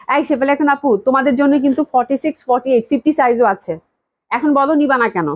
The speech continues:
এই যে এই কথাটার জন্যই কিন্তু আমি এবার ফ্রি সাইজ নিয়ে আসছি, অনেক কষ্ট করে, অনেক কষ্ট করে, হ্যাঁ, যে <laughs> তোমরা যেন সবাই রিচ করতে পারো, ঠিক আছে? ফর্টি সিক্স আর ফর্টি এইট ম্যাক্সিমাম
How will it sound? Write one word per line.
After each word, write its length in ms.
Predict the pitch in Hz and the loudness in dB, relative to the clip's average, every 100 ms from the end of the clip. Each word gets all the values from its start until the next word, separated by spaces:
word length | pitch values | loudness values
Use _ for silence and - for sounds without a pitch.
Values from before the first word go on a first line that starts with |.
| 156 | -8
এই 140 | - 247 | -2 -2
যে 60 | 269 | 0
এই 120 | 311 | 0
কথাটার 420 | 294 277 330 302 | 0 -2 -2 -2
জন্যই 320 | 269 277 277 294 | -2 -2 -2 -4
কিন্তু 200 | 294 277 | -2 -2
আমি 160 | 240 262 | -4 -2
এবার 140 | 262 | -4
ফ্রি 180 | 269 277 294 | -2 -2 0
সাইজ 200 | 254 233 | 0 -2
নিয়ে 120 | 202 | -2
আসছি, 320 | 185 - - 170 - _ _ _ | -2 -4 -8 -12 -12 _ _ _
অনেক 340 | - 277 320 381 - | 0 2 2 -2 -2
কষ্ট 220 | 277 - | -6 -4
করে, 220 | 226 180 151 | -4 -2 -4
অনেক 260 | 208 262 339 | -2 -2 -2
কষ্ট 240 | 254 - - | -4 -4 -4
করে, 240 | 190 156 160 | -2 -2 -2
হ্যাঁ, 260 | 269 339 381 175 _ _ _ _ _ | 0 0 0 -2 _ _ _ _ _
যে 140 | 190 240 | 0 0
<laughs> 320 | 302 - 370 - | 0 -2 -2 0
তোমরা 300 | 294 254 269 | -4 0 0
যেন 140 | 277 294 | -2 -4
সবাই 280 | 320 240 285 | -2 0 0
রিচ 180 | 277 254 | -2 -2
করতে 220 | 262 262 | -2 -2
পারো, 260 | 233 185 170 - _ _ _ | -2 -2 -4 -12 _ _ _
ঠিক 80 | 262 | -2
আছে? 160 | 262 | -2
ফর্টি 320 | 247 254 247 294 | 0 0 0 -4
সিক্স 280 | - 349 - | -2 -4 -2
আর 120 | 254 | -2
ফর্টি 360 | 254 233 233 294 277 | 0 -2 -2 -6 0
এইট 300 | 254 311 320 _ _ _ | 0 0 -4 _ _ _
ম্যাক্সিমাম 560 | - 226 - - 349 349 | -2 -2 -2 0 2 2